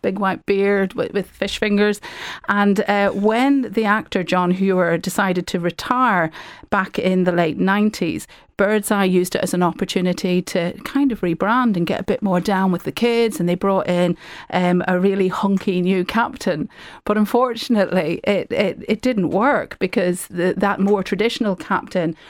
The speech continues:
really inspired a lot of trust with the, with the, the mums and the pops out there. So, uh, they very quickly, um, I think, I think the new hunky captain lasted for about four years before a more traditional, I'm using finger qu-, quotations there,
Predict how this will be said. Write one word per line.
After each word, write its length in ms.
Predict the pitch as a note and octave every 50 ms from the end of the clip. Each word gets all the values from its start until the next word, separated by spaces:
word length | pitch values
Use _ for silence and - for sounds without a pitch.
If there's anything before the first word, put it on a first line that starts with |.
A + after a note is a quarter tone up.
| - _
really 260 | - G#3 G#3+ G3+ G3+ F#3+
inspired 420 | F#3 F3 - - G3 F#3 F#3 F3+
a 40 | F3+
lot 200 | F3+ F3 F3 F3+
of 60 | F3
trust 500 | - - B3+ C4 B3 - - - - -
with 240 | G3 F#3 F3+ - - _
the, 300 | F3+ F3 E3+ F3+ F3 -
with 200 | G3 F#3 - -
the, 380 | - F3+ F3+ E3+ D#3+ D#3 G2 -
the 80 | - G3
mums 400 | G3 G3 G3+ G3+ G3 G3 F#3+ E3+
and 140 | F3 E3+ F3+ F3
the 40 |
pops 360 | - A3+ A3 - - - - G#3+
out 220 | G#3 F#3 F3 -
there. 280 | F3+ F3 E3+ D#3+ C#3+ - - - - - - -
So, 380 | - - - G3+ F#3+ F#3 F#3 F#3
uh, 220 | - F#3+ F#3 F3+
they 180 | E3+ F#3 G3 F#3+
very 280 | F#3 G#3+ A3 A3+ G#3+ G3+
quickly, 580 | - - A#3 A3+ - - F#3+ F3+ F3 E3+ F#3 - - - - - -
um, 300 | - F#3 F#3 F3+ F3+ -
I 80 | - F3+
think, 260 | - G#3+ G#3+ - - -
I 60 | F#3+
think 240 | F#3 - A3+ - F#3+
the 80 | G#3+ G3
new 220 | G3 G3+ G3 F#3+
hunky 280 | G3 G3+ F#3+ - G#3 F#3
captain 400 | - G#3+ F#3 - - - F3+ F3+
lasted 300 | E3+ F3+ - - - -
for 60 | F#3+
about 260 | F3+ G3 F3+ - -
four 220 | - - G3 F#3+ F#3
years 340 | F#3+ F#3+ F#3+ F#3+ F#3 F3+
before 440 | - - F3+ - - F#3+ F#3+ F#3 F3+ - - - - -
a 120 | G#3 G3+
more 200 | G3+ G#3+ G#3+ F3+
traditional, 880 | - - - A#3 G3 C4+ - C4 - - B3 A3 G#3 F3+ E3+ E3 D#3+ - - - _ _ -
I'm 140 | F3 F#3 F#3+
using 320 | G3 G3 F#3+ F3+ - F#3 E3+
finger 340 | - - G3+ F3+ F#3 F3+ F3+
qu-, 540 | - F#3 - - - G#3+ F#3+ - - F#3+
quotations 640 | - - G#3+ G3+ F3+ - G#3+ F#3 F#3 - - F#3 F3 -
there, 180 | F3 D#3 F3+